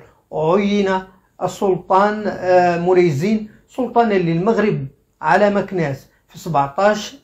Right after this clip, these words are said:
أبريل ألف وتسعمية وحداش، في ظل اضطرابات شديدة وهوس كبير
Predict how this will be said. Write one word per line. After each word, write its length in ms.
أبريل 560
ألف 300
وتسعمية 320
وحداش، 360
في 120
ظل 200
اضطرابات 760
شديدة 580
وهوس 640
كبير 680